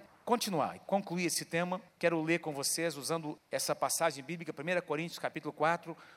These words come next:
como a passagem base nessa noite. Primeira Coríntios capítulo quatro, do versículo quatorze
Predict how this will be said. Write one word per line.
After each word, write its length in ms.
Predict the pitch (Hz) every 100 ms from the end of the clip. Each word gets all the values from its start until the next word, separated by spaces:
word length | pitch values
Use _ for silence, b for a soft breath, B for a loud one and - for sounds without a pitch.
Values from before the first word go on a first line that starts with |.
| B
como 400 | 156 165 160 160 b b -
a 80 |
passagem 580 | - 151 - 175 160 170
base 540 | 143 160 160 123 117 - b -
nessa 340 | 139 156 -
noite. 380 | 147 110 95 - - -
Primeira 260 | 143 175
Coríntios 240 | 165 170 -
capítulo 340 | 151 165 156
quatro, 280 | 165 180 -
do 100 | 151
versículo 400 | 143 - 151 -
quatorze 600 | 139 - 185 208 175